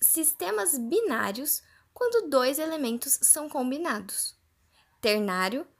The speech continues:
quando são três elementos, e assim sucessivamente. Em relação aos componentes, são classificadas como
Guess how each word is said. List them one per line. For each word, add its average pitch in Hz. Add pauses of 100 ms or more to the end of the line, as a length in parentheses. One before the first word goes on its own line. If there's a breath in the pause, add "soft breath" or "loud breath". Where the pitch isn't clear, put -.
(160)
quando 302
são 349 (120)
três 427
elementos, 311 (420)
e 427
assim 294 (120)
sucessivamente. 311 (920 soft breath)
Em 349
relação 381
aos 440
componentes, 196 (240 soft breath)
são 349
classificadas 370
como 185